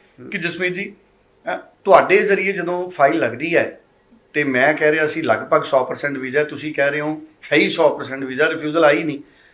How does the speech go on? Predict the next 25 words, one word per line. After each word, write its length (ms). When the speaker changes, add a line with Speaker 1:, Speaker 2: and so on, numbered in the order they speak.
Speaker 2:
ਇਹਦਾ 200
ਕਾਰਨ 420
ਕੀ 200
ਹੈ? 200
ਕਿਉਂਕਿ 180
ਬਾਹਰ 560
ਬਹੁਤ 240
ਸਾਰੇ 240
ਯੂਕੇ 460
ਦੇ 140
ਜਿਹੜੇ 200
ਬੱਚੇ 340
ਨੇ, 280
ਉਹਨਾਂ 200
ਦੀਆਂ 120
ਵੀ 80
ਰਿਫਿਊਜ਼ਲਾਂ 460
ਮੈਂ 140
ਮਹਿਸੂਸ 380
ਕਰ 160
ਰਿਹਾ 140
ਕਿ 200
ਆ 160
ਰਹੀਆਂ 300
ਨੇ। 140